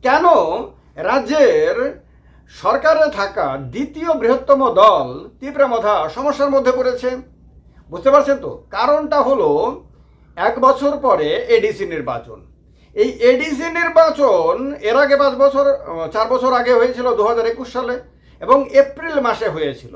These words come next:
ছয় এপ্রিল। আগামী বছর ছয় এপ্রিল ওই এক বছর পূর্ণ হবে।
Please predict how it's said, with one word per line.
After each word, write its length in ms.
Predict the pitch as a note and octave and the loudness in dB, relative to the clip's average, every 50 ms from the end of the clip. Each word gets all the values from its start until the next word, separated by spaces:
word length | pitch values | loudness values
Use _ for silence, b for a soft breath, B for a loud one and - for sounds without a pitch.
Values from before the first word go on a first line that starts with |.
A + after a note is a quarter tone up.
| - - _ - | -20 -20 _ -6
ছয় 240 | - A#3 C4+ C#4+ C4 | 0 4 6 6 6
এপ্রিল। 340 | B3 - - C#3 C#3 - - - _ _ _ _ _ _ _ _ _ _ _ _ _ _ _ _ | 6 2 -4 -10 -14 -14 -16 -20 _ _ _ _ _ _ _ _ _ _ _ _ _ _ _ _
আগামী 340 | - E3 F#3 A3+ B3+ C#4 C#4+ | -6 -2 2 2 4 4 2
বছর 380 | B3+ B3 A3+ A3+ A#3+ C4+ C#4 C#4 G3+ G#3 - - _ _ _ _ _ _ _ _ _ _ _ - | 2 2 0 2 4 4 4 4 2 0 -14 -20 _ _ _ _ _ _ _ _ _ _ _ -4
ছয় 220 | - A3+ C#4 - G3 | 0 4 6 6 6
এপ্রিল 380 | - G3 A3+ A#3 G#3+ E3 C#3+ D3+ G3+ - - _ _ _ _ _ _ _ _ _ _ _ _ - | 6 4 2 -2 0 0 -2 -4 -10 -12 -16 _ _ _ _ _ _ _ _ _ _ _ _ -6
ওই 140 | F#3+ A3+ | -4 -2
এক 220 | B3 A#3+ A3+ G#3+ G#3+ | 0 0 2 0 2
বছর 260 | A3 A3 - - A3 | 0 -2 -2 -2 -2
পূর্ণ 220 | G#3 G#3 G#3+ G#3 G3+ | -2 -2 0 0 0
হবে। 300 | D#3+ C3+ C3+ A#2+ G#2 | 0 0 -2 -6 -10